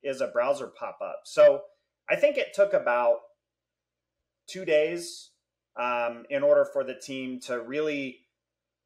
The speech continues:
get on board and understand the reason. And because we didn't have to make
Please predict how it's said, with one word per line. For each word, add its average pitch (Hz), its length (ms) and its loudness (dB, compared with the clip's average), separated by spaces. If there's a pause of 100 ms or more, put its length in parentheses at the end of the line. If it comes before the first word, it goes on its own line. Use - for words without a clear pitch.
(580)
get 143 200 6
on 143 260 -2
board 127 460 -2 (300)
and 143 140 -6
understand 131 840 -8 (160)
the 117 120 -10
reason. 113 640 -12
And 131 320 -8 (380)
because 196 340 4
we 196 120 -8
didn't 175 300 -6
have - 340 -8
to 160 100 -6
make 151 500 2